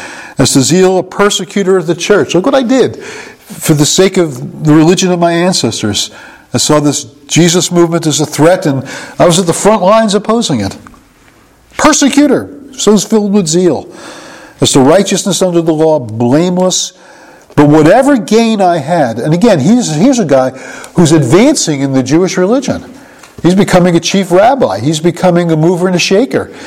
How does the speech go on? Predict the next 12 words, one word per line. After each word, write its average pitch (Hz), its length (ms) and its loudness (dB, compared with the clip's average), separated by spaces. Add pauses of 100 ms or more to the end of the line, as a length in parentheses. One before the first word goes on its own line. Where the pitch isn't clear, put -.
(180)
He's 165 120 4
becoming 175 440 2
somebody 175 460 -2
who's 175 200 -2
prominent 214 600 0 (400)
in 185 180 4
his 208 200 2
own 160 400 0 (340)
nation. 147 840 0 (840)
And 170 160 2
yet 170 120 6
everything 208 720 0